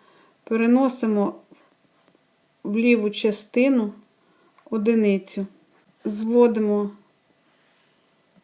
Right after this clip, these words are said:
все до спільного знаменника. Спільний знаменник ікс на ікс мінус чотири. Додаткові множники до першого дробу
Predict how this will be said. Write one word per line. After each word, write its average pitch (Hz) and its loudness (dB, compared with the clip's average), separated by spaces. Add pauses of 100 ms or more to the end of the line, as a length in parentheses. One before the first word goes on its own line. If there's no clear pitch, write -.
(120)
все 240 0
до 226 0
спільного 220 -2
знаменника. 208 -2
Спільний 247 0
знаменник 220 -2
ікс 247 -4
на 214 -2
ікс 233 -4
мінус 214 -2
чотири. 196 -4 (580)
Додаткові 226 2
множники 202 0 (420)
до 226 2
першого 233 0
дробу 208 2